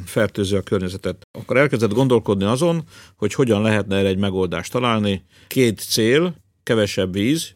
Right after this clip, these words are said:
radikálisan csökkentsük a vízfogyasztást, és radikálisan csökkentsük a szennyező anyagot, kisebb szennyezés jusson a környezetbe az autó mosás, az autó tisztítás következtében.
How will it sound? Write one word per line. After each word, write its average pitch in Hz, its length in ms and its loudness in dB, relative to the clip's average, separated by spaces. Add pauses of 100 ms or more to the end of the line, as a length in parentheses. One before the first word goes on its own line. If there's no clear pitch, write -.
radikálisan 110 680 -4
csökkentsük 95 600 -6
a 87 60 -4
vízfogyasztást, 104 880 -4
és 147 380 0
radikálisan 95 680 -4
csökkentsük 101 760 -4 (300)
a - 100 -8
szennyező 101 600 0
anyagot, 104 540 -2 (280)
kisebb - 360 -4
szennyezés 104 640 -2
jusson 107 280 -4
a 92 60 -8
környezetbe 104 640 -4
az 98 100 -2
autó 101 400 -2
mosás, 98 460 -4
az 95 100 -8
autó 98 340 0
tisztítás 98 640 -2
következtében. - 840 -6